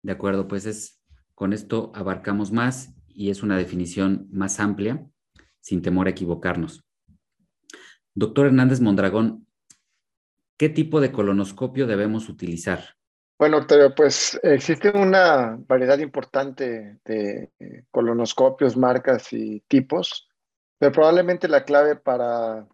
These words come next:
Speaker 2: hacer un procedimiento terapéutico se encuentra en dos puntos cardinales. Primero, lo que es la longitud del equipo y segundo, el canal de trabajo que vas a utilizar,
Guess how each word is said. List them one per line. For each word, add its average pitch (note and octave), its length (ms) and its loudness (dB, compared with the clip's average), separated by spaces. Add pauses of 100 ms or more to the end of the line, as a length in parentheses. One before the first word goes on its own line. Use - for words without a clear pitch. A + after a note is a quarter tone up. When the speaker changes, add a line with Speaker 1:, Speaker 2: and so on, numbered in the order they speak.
(140)
Speaker 2:
hacer C#3 260 -8
un C3 80 -6
procedimiento B2+ 640 -2
terapéutico B2+ 680 0
se A#2+ 140 -10
encuentra B2+ 760 0 (560)
en B2+ 460 -2
dos C#3+ 220 2
puntos D3 340 -6
cardinales. B2+ 560 -2
Primero, C3+ 380 2
lo C#3 140 0
que - 80 -6
es C3+ 40 -2
la C#3 100 4
longitud B2+ 560 -8 (160)
del A2+ 460 -2
equipo C#3 520 -2 (720)
y - 80 -4
segundo, D3+ 300 2
el D3 80 0
canal C3+ 240 0
de C#3 80 2
trabajo B2+ 600 0
que - 80 -10
vas B2+ 200 -6
a B2+ 40 -4
utilizar, B2+ 680 -2